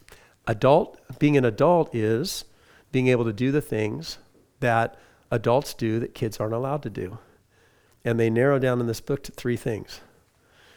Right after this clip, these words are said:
drinking, cussing, and having sex. Because kids are told not to do that and get in trouble if they do, right? And adults seem to do that all, ready for this, willy-nilly, right? They just,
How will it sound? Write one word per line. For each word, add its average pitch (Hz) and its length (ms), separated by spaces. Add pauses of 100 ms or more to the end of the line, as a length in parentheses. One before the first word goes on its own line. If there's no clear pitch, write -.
(180)
drinking, 175 580 (540)
cussing, 147 600 (320)
and 117 100
having 110 260
sex. - 440 (1080)
Because 120 460 (440)
kids 160 300
are 185 80
told 180 200
not 180 160
to 226 80
do 139 160
that 123 300
and 110 120
get - 140
in 117 60
trouble 113 560 (300)
if - 200
they 120 120
do, 104 260
right? 143 320 (680)
And 120 140
adults 127 340
seem 120 180
to 123 80
do 113 180
that 120 300
all, 120 420 (120)
ready 120 180
for 127 100
this, 131 200 (160)
willy-nilly, 113 680 (960)
right? - 180
They 131 100
just, 127 340